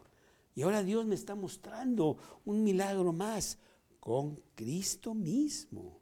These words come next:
Él es el que endulza mi vida. ¿Mm? Y entonces Dios les tiene que dar un discurso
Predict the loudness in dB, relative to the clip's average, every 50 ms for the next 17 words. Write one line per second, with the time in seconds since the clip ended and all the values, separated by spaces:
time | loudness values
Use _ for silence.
0 | _ _ -10 -8 -6 -2 0 0 -2 -2 -4 -6 -6 -6 -6 -6 -8 -8 -6 -6
1 | -6 -6 -6 -8 -8 -10 -10 -10 -8 -8 -8 -8 -8 -8 -10 -10 -12 -16 -18 _
2 | _ _ _ _ _ _ _ _ -12 -10 -8 -8 -10 -12 -16 -20 _ _ _ _
3 | _ _ _ -6 -4 -4 -2 0 0 0 0 0 0 -2 0 0 0 0 0 0
4 | -2 0 0 0 0 0 0 0 0 0 0 2 0 0 -2 -2 -4 -6 -6 -4
5 | -2 -2 -2 -2 -2 -2 -2 -4 -4